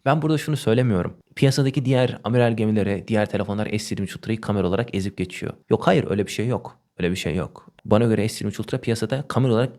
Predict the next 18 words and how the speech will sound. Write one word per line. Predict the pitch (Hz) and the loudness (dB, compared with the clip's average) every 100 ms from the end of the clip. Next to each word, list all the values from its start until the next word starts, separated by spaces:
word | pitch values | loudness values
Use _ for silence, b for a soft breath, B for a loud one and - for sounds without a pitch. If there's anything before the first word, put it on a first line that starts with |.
| _ | _
en | 139 147 123 - - | -2 -2 -2 -6 -2
başta | 107 - | -2 -2
gelecek | 101 101 95 - | -2 0 -2 0
cihazlardan | 98 95 90 90 85 | 0 2 2 0 0
birisi. | 90 - | -2 -2
Bunu | 101 95 | -2 0
rahatlıkla | 95 - 92 | 0 -2 -6
söyleyebilirim. | - 92 90 143 170 - | -4 -4 -2 -4 -4 0
Genel | 143 175 | 4 4
olarak | 156 131 - | 4 0 0
telefon | 123 147 143 | 0 0 -4
kameraları | 123 107 98 90 | -2 -2 -2 -2
beni | 95 92 - _ | -4 -6 -8 _
tatmin | - 101 92 92 | -12 -8 -4 -2
etmiyor. | 151 160 160 170 - | -2 -2 -2 -2 -2
O | 196 165 | 0 2
bir | 147 | 0
kenara. | - 165 156 170 | 0 0 0 -4